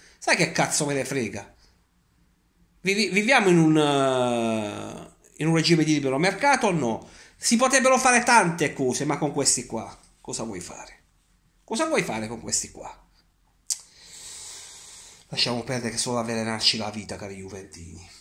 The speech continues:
Eh, eppure ci sono ancora i boccaloni che vanno dietro l'Allegri out. Questi dovreste contestare, imbecilli, questi dovreste contestare.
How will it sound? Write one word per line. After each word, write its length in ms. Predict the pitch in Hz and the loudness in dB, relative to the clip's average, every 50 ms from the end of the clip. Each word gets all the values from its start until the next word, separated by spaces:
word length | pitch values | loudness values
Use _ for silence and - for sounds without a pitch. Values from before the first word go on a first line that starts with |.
| - _ _ _ | -20 _ _ _
Eh, 800 | - 98 92 90 - - - _ _ _ _ _ _ _ _ _ | -20 -20 -20 -20 -20 -20 -20 _ _ _ _ _ _ _ _ _
eppure 260 | - - - 143 131 113 | -18 -8 -6 -4 -4 -2
ci 60 | - | -2
sono 160 | 131 117 120 | -4 -4 -4
ancora 240 | 120 120 139 135 131 | -4 -4 -4 -4 -4
i 40 | 120 | -4
boccaloni 680 | 117 - 127 117 - - - 113 113 117 127 120 117 | -4 -4 -6 -6 -6 -6 -4 -2 -2 -2 -2 -2 -2
che 60 | 113 | -4
vanno 200 | 110 110 110 107 | -4 -6 -6 -8
dietro 240 | 107 113 113 113 107 | -8 -8 -10 -10 -10
l'Allegri 500 | 101 101 101 104 101 101 101 110 107 104 | -10 -10 -10 -12 -12 -12 -12 -12 -12 -10
out. 420 | 101 98 92 87 87 87 - - - _ _ _ _ | -10 -12 -12 -12 -14 -16 -18 -20 -20 _ _ _ _
Questi 420 | - 156 160 156 151 - - 123 | 0 2 4 4 4 2 0 -2
dovreste 420 | 113 117 107 113 110 - - 117 | -4 -6 -4 -2 -2 -2 -2 -2
contestare, 680 | - 120 117 110 110 113 - - - 117 107 104 107 107 | -4 -10 -10 -10 -6 -2 -2 -2 0 -2 -4 -4 -4 -4
imbecilli, 1000 | 113 117 113 113 120 123 120 - - 139 127 117 107 104 101 92 92 90 90 90 | -4 -6 -6 -6 -6 -2 0 0 0 0 0 -2 -4 -6 -10 -14 -14 -16 -18 -18
questi 400 | _ - 135 135 123 - - 104 | _ -8 -8 -6 -6 -6 -8 -10
dovreste 340 | 87 90 92 90 85 - 95 | -10 -10 -10 -10 -10 -12 -12
contestare. 760 | 85 104 90 - - 87 - - 87 87 82 - - - - | -14 -16 -16 -16 -14 -14 -14 -14 -14 -16 -16 -18 -20 -20 -20